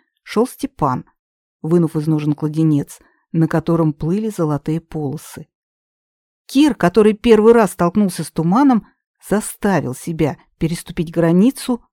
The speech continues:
за которой они попали в душный полумрак, и пошел следом за Степаном.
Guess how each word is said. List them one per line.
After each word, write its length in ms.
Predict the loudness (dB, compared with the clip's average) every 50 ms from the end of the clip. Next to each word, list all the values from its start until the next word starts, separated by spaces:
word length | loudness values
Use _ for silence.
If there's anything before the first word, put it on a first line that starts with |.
| _ _ -12
за 160 | -6 -6 -4
которой 360 | -2 -2 -4 -2 0 0 2
они 120 | 2 2 2
попали 440 | 2 0 -2 0 0 -2 0 0 0
в 80 | -2
душный 360 | -2 -4 -4 -4 -2 -4 -4
полумрак, 680 | -4 -4 -6 -4 -2 -2 -2 -4 -4 -8 -10 -12 _ _ _ _ _ _ _ _ _ _ _ _ _ _
и 120 | -8 -8 -6
пошел 400 | -4 -4 -4 -4 -2 -2 -2 -4
следом 420 | -4 -8 -4 -4 -2 0 -2 -2
за 120 | -2 -4 -12
Степаном. 640 | -12 -12 -12 -12 -10 -10 -10 -10 -10 -12 -18